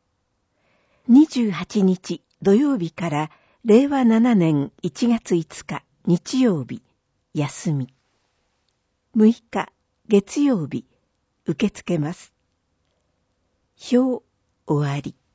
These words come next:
ゴミと資源物の持ち込み先。アイディー、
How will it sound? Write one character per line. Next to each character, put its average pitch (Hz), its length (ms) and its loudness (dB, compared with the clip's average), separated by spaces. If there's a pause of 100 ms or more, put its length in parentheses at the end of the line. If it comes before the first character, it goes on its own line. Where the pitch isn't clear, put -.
(2000)
ゴ 208 120 2
ミ 277 160 2
と 185 200 -2
資 214 200 0
源 302 240 2
物 202 280 -2
の 170 120 0
持 160 180 0
ち - 120 -14
込 - 140 -4
み 202 160 0
先。 - 420 -14 (1300)
ア 214 140 0
イ 262 120 -2
デ 240 120 0
ィ 202 200 2
ー、 127 60 -10